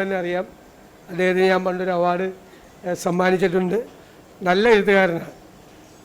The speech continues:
ഈ പുസ്തകം ഏറ്റവും നമുക്കെല്ലാം കേരളത്തിൻ്റെ നവോത്ഥാന ചരിത്രത്തിൽ ഏറ്റവും ശ്രദ്ധേയമായി അടയാളപ്പെടുത്തി പോയ ശ്രീമദ് അയ്യങ്കാളിയെക്കുറിച്ചുള്ള ഒരു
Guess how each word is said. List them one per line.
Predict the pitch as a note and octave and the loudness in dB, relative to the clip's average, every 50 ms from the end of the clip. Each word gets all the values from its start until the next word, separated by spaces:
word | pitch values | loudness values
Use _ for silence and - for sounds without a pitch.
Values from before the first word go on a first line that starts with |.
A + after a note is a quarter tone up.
| - A#3 | -4 -2
ഈ | A#3+ G#3+ | 0 2
പുസ്തകം | A#3 - - A3 A3 A3 A3+ A3+ A3 - - - - - - - - - - - - - - - - - G3+ G3 | 0 2 2 2 4 4 2 0 -2 -6 -12 -20 -20 -20 -20 -20 -20 -20 -20 -20 -20 -20 -20 -20 -8 -2 0 0
ഏറ്റവും | G3 G3 A#3+ A#3+ A#3 A#3 A#3 A#3 - - - - A3 | 2 2 4 6 6 6 4 2 -4 -10 -14 -8 -4
നമുക്കെല്ലാം | G#3 G#3 G#3 G3 A3 G#3 G#3 G#3 G#3 G#3 G#3+ G#3 G3 - - - - - | -2 0 2 2 2 2 4 4 2 2 2 -2 -10 -16 -20 -18 -8 -4
കേരളത്തിൻ്റെ | F#3+ F#3+ G3 G3+ G3+ F#3+ F#3+ G3+ G3 G#3 G3+ G3 | -2 0 0 0 0 0 0 0 0 0 0 2
നവോത്ഥാന | F#3 F#3 F#3+ G3 G3+ - - G3+ G3+ G3+ G3+ G3+ G3+ G3+ G3+ - - - - - - - - - | 2 2 2 0 0 2 4 4 6 6 6 6 4 4 2 -2 -12 -20 -20 -20 -20 -20 -10 -4
ചരിത്രത്തിൽ | G3 F#3+ F#3 F#3 F#3 G#3+ G3+ F#3+ F3+ F3 D3 - - - - - - - - - - - - F#3+ | -4 -4 -4 -2 -2 -2 -2 0 0 -2 -4 -6 -14 -20 -20 -20 -20 -20 -20 -20 -20 -8 -4 -2
ഏറ്റവും | F#3+ F3 G3+ G#3 G#3 G#3 G3+ | -2 0 2 2 0 0 -2
ശ്രദ്ധേയമായി | - G3+ F#3 F3+ A3 A3+ B3 A#3 A3+ G#3+ G#3+ G#3+ G#3+ G3 | -4 -4 0 4 4 6 6 6 6 6 6 6 4 4
അടയാളപ്പെടുത്തി | F#3 F#3+ F#3+ F#3+ F#3+ G3 F#3 G3 F#3 F3+ G3 - | 4 4 4 4 4 2 0 0 -2 -2 -2 -2
പോയ | G3 F3+ F3 F3+ F3+ F3 F3+ F#3+ - - - - - - - - - - | 0 2 2 4 4 4 2 0 -2 -8 -20 -20 -20 -20 -20 -20 -20 -8
ശ്രീമദ് | - G3+ G3 G3 G3+ G3+ G3+ G3 | -2 2 2 4 4 4 4 4
അയ്യങ്കാളിയെക്കുറിച്ചുള്ള | F#3+ G3 G#3 G#3+ A3+ A3 A3 A3 G#3 G#3 G#3 G#3 F#3 G3+ F#3+ F#3 F#3 F3+ F3+ F3+ | 4 4 4 4 6 6 6 6 6 4 2 0 0 -4 -4 -6 -6 -6 -6 -6
ഒരു | E3+ F3 | -6 -8